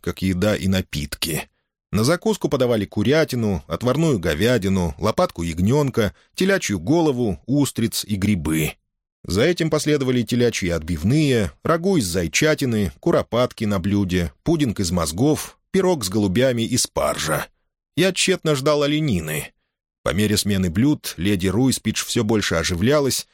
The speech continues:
и, попробовав куропатку, заговорила. "Это молодая птица, сэр", —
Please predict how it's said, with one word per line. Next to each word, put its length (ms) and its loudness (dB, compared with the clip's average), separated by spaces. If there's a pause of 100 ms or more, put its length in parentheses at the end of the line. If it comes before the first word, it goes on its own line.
(140)
и, 60 -4
попробовав 580 -2
куропатку, 580 0
заговорила. 760 -2 (1160)
"Это 220 0
молодая 600 2
птица, 760 -2
сэр", — 680 0